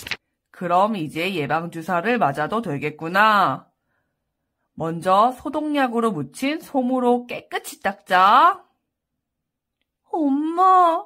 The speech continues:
손 좀 잡아주세요. 의사 선생님이 주사를 놨어요.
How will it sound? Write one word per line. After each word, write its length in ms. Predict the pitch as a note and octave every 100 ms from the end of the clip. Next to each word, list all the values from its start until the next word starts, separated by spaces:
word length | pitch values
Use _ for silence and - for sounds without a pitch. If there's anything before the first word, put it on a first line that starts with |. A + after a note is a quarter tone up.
| -
손 240 | - B4+ G4+ G#4
좀 220 | A4 B4
잡아주세요. 2000 | B4 D#4 C4 E4 F#4 G4 G4+ G#4 G4 F#4+ F#4 F4+ E4+ E4+ E4 D#4+ D#4 D#4 D#4 - - _ _ _ _ _ - - - _ _ _ _ _ _ -
의사 420 | G#3+ A3+ C4 C4
선생님이 840 | C4+ A#3+ B3+ A#3 A3+ A3 A3 G#3+
주사를 560 | G#3+ D3+ D3+ E3+ F3+ B3+
놨어요. 1080 | A#3 A#3 - E3 D#3 D3 D#3 F#3 F#3+ E3